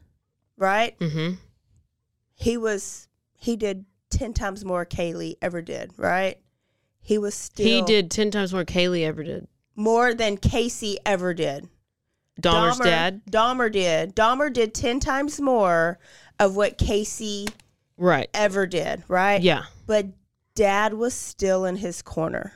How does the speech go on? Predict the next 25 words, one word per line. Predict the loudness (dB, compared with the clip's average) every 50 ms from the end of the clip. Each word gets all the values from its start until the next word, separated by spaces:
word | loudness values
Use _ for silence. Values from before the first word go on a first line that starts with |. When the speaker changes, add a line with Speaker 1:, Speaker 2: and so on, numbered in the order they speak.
| -20 _ _ _ _ -20 _ _ _ -2
Speaker 2:
Right. | 0 2 2 2 2 2
Speaker 1:
Bundy's | 2 2 0 0 -2 -6 -6 -6 -6 -4
mom | 0 0 2 2 2 2 2 0 -2 -2
got | 0 0 2 2 2 2
on | 0 0
the | -2 -4 0 2
Speaker 2:
And, | 4 4 4 4
Speaker 1:
stand | 4 2 2 2 4 4 4 4 4
Speaker 2:
yep, | 4 4 2 0 -6 -10 -4
testified. | -2 0 0 0 0 0 2 4 4 4 4 2
Speaker 1:
and, | 0 -4 -10 -18 -20 _ _ _ _ _ _ _ _ _ _ _ _ _ _ _ -2
um, | 0 0 2 2 0 -2 -4 -6 -10 -14 -18 -16 _
tried | -8 -8 -6 -4 0 0 2 2 2 2 0 -2 -4
to | -6 -4 -4 -2 -2 -2 -2 -4 -4
help | -2 0 0 0 0 -2
him | -2 -4 -4 -4
live | -4 0 4 4 6 6 4 4 2 0 -2 -4 -6 -10 -12 -2
Speaker 2:
Yeah. | 2 2 2 2 2 -2 -8 -14 -20 _ _ _ _ _ _ _ _ _ _ _ _ _ _ _ -20 -8 -4
Speaker 1:
because | -2 0 0 0 0 -2 -2 -2
he | -4 -4 -4
could | -4 -6
help | -8 -8 -8 -8 -8 -8 -10
people, | -14 -14 -14 -12 -10 -10 -10 -10 -12 _ -2
right? | 0 2 2 2 4 4
Speaker 2:
Yeah. | 4 2 2 0